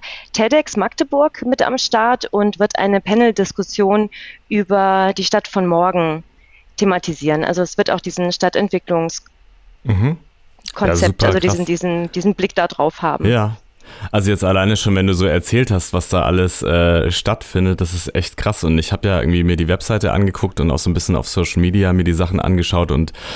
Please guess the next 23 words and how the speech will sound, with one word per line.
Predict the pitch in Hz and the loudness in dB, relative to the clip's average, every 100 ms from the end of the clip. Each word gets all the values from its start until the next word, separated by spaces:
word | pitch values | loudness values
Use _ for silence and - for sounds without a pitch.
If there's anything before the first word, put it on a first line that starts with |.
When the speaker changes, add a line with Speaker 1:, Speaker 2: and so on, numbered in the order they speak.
| - - - | -12 -12 -6
Speaker 2:
ich | - 82 | -2 0
muss | 92 - | 0 0
ganz | 87 | -2
ehrlich | 82 90 | 0 0
sagen, | 87 90 | 2 0
ich | - | -2
konnte | - 101 95 | -2 -2 0
gar | 85 87 | 0 2
nicht | 92 | 2
so | 90 | 2
richtig | 87 87 87 - | 0 0 -4 -2
alles | 90 95 95 - - _ | 0 2 0 -4 -10 _
erfassen | - 87 - - 107 - 117 | -4 -2 -2 -2 -2 0 2
und | 82 | 2
das | 87 - | 0 -2
alles | 92 92 | -2 -2
an | - 85 | -2 0
einem | - 85 | 0 0
Tag. | 92 98 - | -2 -4 -4
Ich | |
find | - 87 | -6 -4
das | - | -2
irgendwie | 71 85 82 | 0 0 0